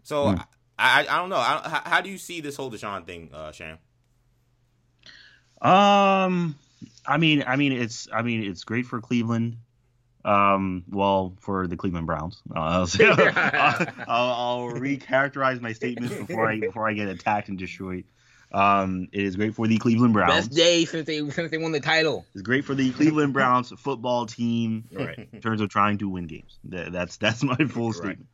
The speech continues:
Speaker 2: Um, but yeah, yeah. I mean, it's, it's a great situ-, it's a great situation for the team. I mean, they, they, you know, they get a, a better quarterback than Baker, which I'm sure Baker's a whole other conversation. I'm sure you guys will talk a lot about that.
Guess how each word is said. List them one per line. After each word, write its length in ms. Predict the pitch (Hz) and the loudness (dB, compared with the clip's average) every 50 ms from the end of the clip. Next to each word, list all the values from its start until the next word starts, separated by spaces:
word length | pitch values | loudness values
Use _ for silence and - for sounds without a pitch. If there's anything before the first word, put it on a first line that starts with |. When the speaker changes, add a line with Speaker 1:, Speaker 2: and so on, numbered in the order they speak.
| _ _ _ _ _ _ _ - | _ _ _ _ _ _ _ 0
Speaker 2:
Um, 760 | 113 107 110 113 110 107 107 104 101 101 98 95 87 85 - _ _ _ _ | 2 4 4 4 4 4 4 2 0 -2 -4 -6 -8 -12 -14 _ _ _ _
but 160 | - 110 113 | -2 -2 0
yeah, 160 | 113 110 107 104 | 0 0 0 -2
yeah. 280 | 104 131 160 196 214 | -2 -2 -2 -2 -2
I 60 | 160 | -2
mean, 220 | 107 113 120 117 123 | -4 -4 -6 -4 -6
it's, 220 | 131 123 - - - | -6 -8 -10 -12 -12
it's 240 | - 123 123 - | -10 -10 -8 -6
a 80 | 123 110 | -6 -6
great 300 | 98 107 120 139 147 - | -4 -4 -2 -2 -4 -4
situ-, 200 | - 143 143 - | -6 -8 -8 -8
it's 160 | - - 117 131 | -6 -6 -4 -4
a 60 | 123 | -2
great 220 | 113 123 139 147 | -2 -2 -2 -2
situation 600 | - 139 139 139 135 143 175 175 - 190 170 165 160 | -4 -6 -6 -4 -2 -2 -4 -4 -4 -6 -6 -6 -6
for 120 | - 113 | -4 -4
the 100 | 113 104 | -2 -2
team. 280 | - 120 135 151 98 87 | 0 0 0 2 2 0
I 20 | |
mean, 160 | 82 85 85 | 0 0 0
they, 220 | 87 95 101 101 95 | 2 2 2 2 0
they, 560 | - - - 85 98 98 98 98 95 92 - - - - - - _ _ _ _ _ _ _ _ | 0 -4 -2 2 4 4 6 4 4 2 0 -6 -16 -20 -20 -20 _ _ _ _ _ _ _ _
you 160 | - - 117 | 0 4 6
know, 180 | 107 101 104 113 | 6 6 6 6
they 120 | 104 90 | 4 4
get 120 | 82 95 92 | 4 4 4
a, 140 | 90 87 82 - | 4 2 0 -2
a 100 | - 90 | -4 -4
better 280 | 80 78 98 104 113 110 | -2 0 2 2 2 2
quarterback 480 | 107 - 113 110 107 104 104 101 101 - | 2 2 2 2 4 2 2 0 -2 -4
than 140 | 113 104 | -4 -4
Baker, 380 | 87 87 87 87 - 95 101 107 - | -4 -4 -6 -6 -8 -10 -14 -14 -14
which 160 | 82 85 - | -16 -14 -14
I'm 80 | 85 80 | -14 -12
sure 200 | - 98 95 85 | -10 -8 -8 -8
Baker's 340 | 80 87 101 104 101 92 | -6 -4 -4 -2 -2 -2
a 60 | 90 90 | -2 -2
whole 160 | 92 92 92 | -2 0 0
other 140 | 92 92 87 | 0 0 0
conversation. 460 | 82 87 85 82 78 85 82 - - | -2 -4 -4 -4 -4 -4 -6 -4 -6
I'm 60 | 85 | -8
sure 140 | 82 - 87 | -4 -2 -2
you 100 | 87 85 | 0 0
guys 120 | 80 80 80 | -2 -2 -4
will 80 | 80 | -2
talk 200 | - 85 82 80 - _ - | -2 -2 -2 -2 -4 _ -8
a 80 | - 82 | -4 0
lot 160 | 80 80 82 | 2 2 2
about 180 | 80 78 73 | 0 0 -2
that. 220 | 76 76 76 78 | -2 -2 -2 -4